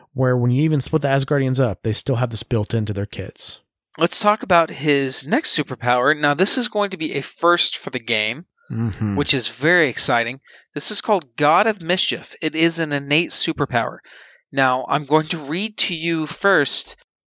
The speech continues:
Speaker 2: God of Mischief on the healthy side of Loki. While within range four of this character,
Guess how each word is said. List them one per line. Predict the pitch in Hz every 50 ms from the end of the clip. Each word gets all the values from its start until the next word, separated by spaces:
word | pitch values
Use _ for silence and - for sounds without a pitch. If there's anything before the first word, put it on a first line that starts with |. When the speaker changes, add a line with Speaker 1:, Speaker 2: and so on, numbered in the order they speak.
| _ 156 131
Speaker 2:
God | - 151 151 151 151
of | 147 139
Mischief | 143 139 131 - - 147 139 139 - - - -
on | 143 143 139 143 139 135
the | 131 139 131 127
healthy | 120 - - 143 175 196 190 - 151 123 104
side | - - - 120 107 110 - - - - _ _ _ -
of | 143 147 135 120
Loki. | 120 113 107 92 - 113 90 - - _ _ _ _ _ _ -
While | 143 131 135 131 151 160 156 156
within | 156 147 - 196 214 233 233 262 277 254 - _ _ _ _ _ _
range | 139 143 143 170 214 220 - - -
four | - - - 233 226 220 196 180 175 135
of | - 156 147
this | 160 165 -
character, | - - 208 190 160 - - 117 117 123 -